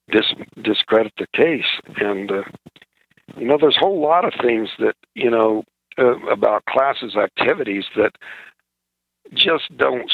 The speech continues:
square with somebody simply researching for an anti-U F O book. I mean, he invested way too much money in it.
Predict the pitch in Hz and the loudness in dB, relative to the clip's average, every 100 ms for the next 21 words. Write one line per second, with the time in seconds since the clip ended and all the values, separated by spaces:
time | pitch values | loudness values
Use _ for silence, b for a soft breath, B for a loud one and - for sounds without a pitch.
0 | - - 113 117 107 92 - 107 95 90 | -2 2 2 4 4 0 -2 -2 0 -2
1 | - 107 98 95 90 92 101 95 110 90 | 0 -2 0 -2 0 2 2 2 2 2
2 | - 90 87 82 90 90 90 92 92 87 | 0 -4 -6 -8 -8 -6 -4 -4 -4 -4
3 | 85 85 87 87 - 90 87 87 95 95 | -2 0 2 2 2 -2 0 -2 0 0
4 | 98 101 101 95 110 110 - - 101 98 | 0 0 0 2 0 0 -6 0 2 2
5 | - 87 87 - 85 92 90 85 87 | -2 -4 -2 -4 -4 -4 -4 -4 -6